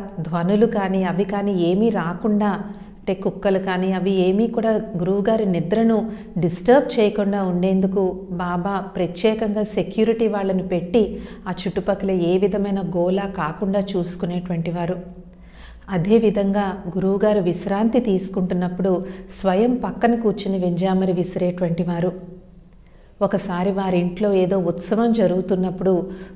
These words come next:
గురువుగారు రండి అనేటువంటి టెలిగ్రామ్ రావడంతోనే వాళ్ళింట్లో జరుగుతున్న ఫంక్షన్ మధ్యలో కూడా బాబా గురువు ఆజ్ఞ వచ్చిందని వెళ్ళిపోయారు.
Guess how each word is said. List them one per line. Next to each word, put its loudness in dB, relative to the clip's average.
గురువుగారు 6
రండి 4
అనేటువంటి 2
టెలిగ్రామ్ 4
రావడంతోనే 0
వాళ్ళింట్లో 6
జరుగుతున్న 6
ఫంక్షన్ -2
మధ్యలో 2
కూడా 0
బాబా -4
గురువు 2
ఆజ్ఞ 0
వచ్చిందని 0
వెళ్ళిపోయారు. 0